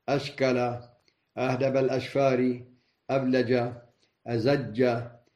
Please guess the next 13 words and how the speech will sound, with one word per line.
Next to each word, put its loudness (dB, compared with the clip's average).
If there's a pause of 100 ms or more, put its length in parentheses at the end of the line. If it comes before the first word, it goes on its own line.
(200)
أقنى، 0 (380)
أفلج، 0 (580)
مدور 2
الوجه، 0 (340)
واسع -2
الجبين، -2 (500)
كث -4
اللحية، 2 (800)
تملأ 2
صدره، 0 (580)
سواء 2
البطن 2
والصدر، -2